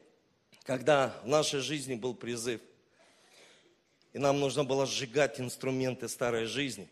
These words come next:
чтобы войти в большее. Невозможно, вы слышите, войти в большее во Христе и не сжечь инструменты, те, которые есть в нашей жизни.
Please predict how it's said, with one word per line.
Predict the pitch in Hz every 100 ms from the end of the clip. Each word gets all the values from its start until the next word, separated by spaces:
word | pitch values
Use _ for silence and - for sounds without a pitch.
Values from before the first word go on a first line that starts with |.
| _ _ _ _ -
чтобы | - 135 127
войти | 127 123 127
в | 113
большее. | 117 117 - - - _ _ _ _ _ _ _ _ _ _ _ _ _ _ _ _ _ _
Невозможно, | 123 135 135 127 139 180 165 98 98 82 _ - - -
вы | -
слышите, | - 208 - 143 104
войти | 135 147 -
в | 147
большее | 117 131 196 196 - 170
во | 165
Христе | - 151 - 143 104 - - -
и | 156
не | 151
сжечь | 131 165 156 -
инструменты, | 139 151 - 151 147 151 165 160 175 156 - - -
те, | 180 180
которые | 170 - 170 160 151
есть | 147 185 180
в | 139
нашей | 156 151 165
жизни. | 147 175 170 156